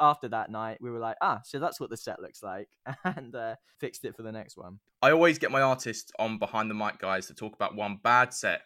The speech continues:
Speaker 2: or performance as well in their life. And most importantly, so we can normalise making mistakes for our listeners,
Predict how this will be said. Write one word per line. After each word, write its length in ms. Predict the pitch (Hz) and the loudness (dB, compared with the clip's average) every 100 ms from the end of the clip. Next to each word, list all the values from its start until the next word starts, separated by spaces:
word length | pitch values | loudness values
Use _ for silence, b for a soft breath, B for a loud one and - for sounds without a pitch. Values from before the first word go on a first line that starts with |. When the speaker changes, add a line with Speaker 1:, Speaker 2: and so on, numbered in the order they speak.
| - | -10
Speaker 2:
or 100 | 95 | -14
performance 580 | 95 - 98 90 - - | -14 -12 -10 -10 -12 -6
as 160 | 98 98 | -6 -2
well 380 | 104 101 87 - | 0 2 0 -6
in 100 | 90 | -10
their 140 | 85 | -8
life. 320 | 85 82 76 - | -6 -8 -10 -6
And 160 | 104 101 B B | -4 -4 B B
most 260 | 147 185 190 | 0 2 0
importantly, 920 | 165 - 180 190 185 113 90 87 113 - b b b b | -6 -2 2 2 0 -6 -4 -4 -6 -12 b b b b
so 220 | - 123 | -2 -2
we 120 | 120 | -2
can 240 | 117 120 127 | -4 -6 -2
normalise 720 | 147 165 165 135 110 95 95 | 2 2 4 2 2 0 -2
making 300 | 101 98 101 | -4 -6 -6
mistakes 420 | 98 - 92 92 | -10 -4 -4 -4
for 180 | - 95 | -6 -4
our 60 | 90 | -4
listeners, 480 | 87 - 85 90 | -6 -10 -10 -10